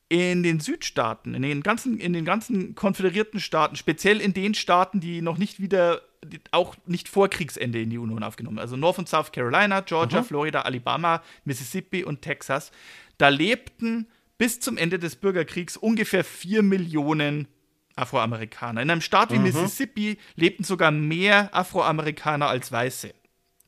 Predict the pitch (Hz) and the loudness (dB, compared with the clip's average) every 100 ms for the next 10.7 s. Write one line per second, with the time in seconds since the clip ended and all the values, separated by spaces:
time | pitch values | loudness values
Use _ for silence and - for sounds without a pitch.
0 | - - - 120 170 226 - _ _ _ | -20 -14 -4 -2 0 -2 -8 _ _ _
1 | _ _ _ - 139 151 214 220 202 180 | _ _ _ -6 -2 2 6 6 6 0
2 | 165 - 160 165 135 160 202 202 - 135 | -4 -8 -6 -2 0 2 2 0 2 4
3 | 143 - - 110 113 101 _ _ _ _ | 2 -2 -10 -6 -4 -6 _ _ _ _
4 | _ _ _ _ 113 120 123 120 113 120 | _ _ _ _ -6 -6 -4 -4 -4 -10
5 | _ _ _ _ _ _ - 120 120 113 | _ _ _ _ _ _ -10 -8 -8 -8
6 | 104 104 110 - 143 143 151 156 180 143 | -10 -14 -18 0 0 2 0 0 -6 -6
7 | 151 127 - 117 - 117 104 - - - | -4 -6 -8 -14 -14 -16 -16 -20 -20 -20
8 | - - - - _ _ _ _ _ _ | -20 -20 -20 -20 _ _ _ _ _ _
9 | _ _ _ _ _ _ _ _ _ _ | _ _ _ _ _ _ _ _ _ _
10 | _ - 156 160 156 156 147 | _ 2 6 8 8 6 0